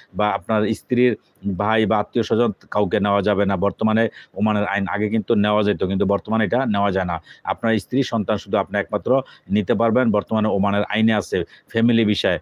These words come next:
আর অন্য লোকগুলো আপনি নিতে হলে আপনি অন্যভাবে নিতে হবে। আর যেটা ভিজিট ভিসা বা ফে-, আহ, টুরিস্ট ভিসা যেটাকে বলা হয়েছে, এই ভিসা সম্পর্কে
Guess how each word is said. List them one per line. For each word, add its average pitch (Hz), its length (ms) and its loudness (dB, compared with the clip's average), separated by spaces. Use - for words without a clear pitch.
আর 101 160 0
অন্য 131 220 4
লোকগুলো 120 400 2
আপনি 113 180 -2
নিতে 110 240 2
হলে 120 200 2
আপনি 110 200 -2
অন্যভাবে 117 380 2
নিতে 104 220 -2
হবে। 92 280 0
আর 95 340 -2
যেটা 107 320 0
ভিজিট 113 360 0
ভিসা 120 320 0
বা 113 140 2
ফে-, 107 320 0
আহ, 98 200 -2
টুরিস্ট 127 380 2
ভিসা 127 220 2
যেটাকে 113 340 2
বলা 107 260 2
হয়েছে, 123 360 0
এই 131 160 2
ভিসা 127 240 0
সম্পর্কে 113 640 0